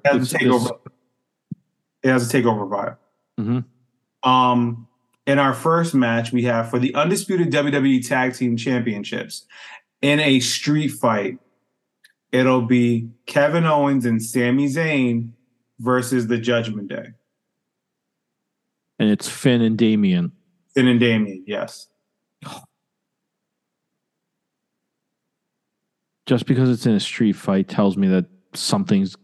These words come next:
Speaker 2: somebody's getting involved or somebody's getting thrown in a trash can.
Speaker 1: I,
Speaker 2: And
Speaker 1: I, I smell shenanigans too.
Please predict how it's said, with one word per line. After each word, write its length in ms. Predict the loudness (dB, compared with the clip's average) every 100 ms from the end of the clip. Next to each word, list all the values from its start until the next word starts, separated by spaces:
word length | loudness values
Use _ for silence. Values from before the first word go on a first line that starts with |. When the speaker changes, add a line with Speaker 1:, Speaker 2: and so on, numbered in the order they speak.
| _ -14
Speaker 2:
somebody's 480 | -2 0 4 4 2
getting 260 | 0 -2 -2
involved 560 | 0 0 0 0 -2
or 60 | -4
somebody's 340 | -2 0 0
getting 200 | 0 -2
thrown 260 | -4 -2 0
in 100 | 0
a 60 | 0
trash 300 | -2 -4 -6
can. 280 | -10 -12 -16 _ _ _ _ _ _ _ _ _ _ _ -20 _ _ _ _ _ _ _ _ _ _ 0
Speaker 1:
I, 180 | 0 2
Speaker 2:
And 240 | 2 2 0
Speaker 1:
I, 360 | _ -10 -2
I 40 | -2
smell 380 | 0 2 2
shenanigans 720 | 2 2 4 2 2 2 2 0
too. 400 | 0 2 2 -2